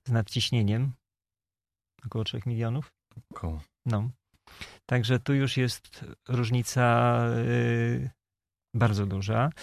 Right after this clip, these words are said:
Speaker 1: a wynikająca też i z tego, że, no, jednak na nadciśnienie nie umiera się tak spektakularnie jak z powodu nowotworu. W związku z czym tych ludzi jest więcej, więcej żyje.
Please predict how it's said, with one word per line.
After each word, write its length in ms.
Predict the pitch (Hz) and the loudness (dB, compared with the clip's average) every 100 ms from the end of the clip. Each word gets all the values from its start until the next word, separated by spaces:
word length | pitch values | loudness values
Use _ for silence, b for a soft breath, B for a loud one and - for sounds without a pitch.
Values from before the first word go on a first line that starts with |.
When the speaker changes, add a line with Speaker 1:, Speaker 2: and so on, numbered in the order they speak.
| B B B | B B B
Speaker 1:
a 120 | - 147 | -2 2
wynikająca 640 | 165 165 156 151 143 151 | 4 4 4 2 2 0
też 220 | 143 135 | -2 -2
i 60 | 135 | -2
z 80 | - | 0
tego, 380 | 120 98 127 131 | 0 0 0 -2
że, 540 | 127 131 131 131 127 127 127 131 - - - - - - | 0 2 4 4 4 0 0 -2 -6 -8 -12 -14 -14 -16
no, 320 | 123 110 131 131 | -12 -4 0 2
jednak 360 | 131 131 123 | 2 0 0
na 100 | 139 | 2
nadciśnienie 520 | 127 - - - 131 | 0 0 -4 0 2
nie 140 | 127 123 | 2 2
umiera 280 | 120 120 113 | 2 2 2
się 120 | 117 | 0
tak 160 | 113 | -2
spektakularnie 680 | - 123 120 113 113 110 110 | -4 -4 -2 -2 0 0 0
jak 140 | 107 - | -2 -4
z 40 | |
powodu 320 | 113 104 98 | -4 -2 -2
nowotworu. 560 | 101 92 - - - - _ _ _ _ _ _ _ _ _ _ _ _ B B _ 113 | -2 -4 -8 -10 -12 -14 _ _ _ _ _ _ _ _ _ _ _ _ B B _ -2
W 60 | |
związku 340 | 110 135 - 143 | 2 4 2 -2
z 60 | |
czym 160 | - 131 | 0 0
tych 180 | 135 123 | 0 0
ludzi 200 | 110 127 | 0 0
jest 160 | 131 | 2
więcej, 340 | 131 113 - 98 | 2 0 0 -2
więcej 380 | 110 - 123 | 0 0 0
żyje. 320 | 110 101 62 | 0 -2 -4